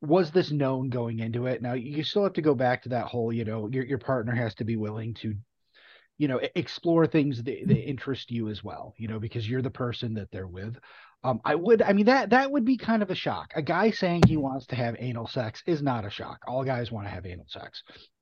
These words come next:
at least once, or at least most guys. Saying that you want him to be the, uh, the, the giraffe to your antelope could be a,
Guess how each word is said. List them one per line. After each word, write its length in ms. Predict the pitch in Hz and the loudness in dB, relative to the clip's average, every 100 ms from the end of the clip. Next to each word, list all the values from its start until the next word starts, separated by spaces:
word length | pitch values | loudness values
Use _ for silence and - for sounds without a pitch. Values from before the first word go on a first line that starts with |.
| 165 | 0
at 220 | 151 143 | 2 2
least 240 | 147 139 131 | 0 -2 -4
once, 240 | 113 - | -10 -4
or 160 | 156 151 | 0 0
at 80 | |
least 180 | 160 131 | 0 0
most 240 | 143 127 - | 0 0 -2
guys. 300 | - 98 - _ _ _ _ _ - - - - - | -8 -8 -14 _ _ _ _ _ -20 -20 -20 -20 -4
Saying 380 | - 185 196 | 2 4 6
that 160 | 180 175 | 6 4
you 140 | 175 | 2
want 280 | 170 156 143 | 2 2 0
him 260 | 139 151 151 | 0 0 0
to 60 | |
be 220 | 139 143 147 | 0 2 2
the, 220 | 135 135 | 2 2
uh, 200 | 117 107 - - - - - _ _ _ _ - | 0 -2 -10 -20 -20 -20 -20 _ _ _ _ -2
the, 160 | 147 135 | -2 2
the 180 | 151 | 2
giraffe 640 | 139 101 135 127 135 151 147 | 2 0 0 2 4 4 0
to 120 | - 139 | -4 0
your 160 | 139 | 0
antelope 800 | 123 131 147 160 180 185 190 - - | 0 -2 -4 -2 2 2 2 -2 2
could 300 | 220 220 175 | 4 4 2
be 340 | 180 185 175 | 0 0 0
a, 120 | 170 | -4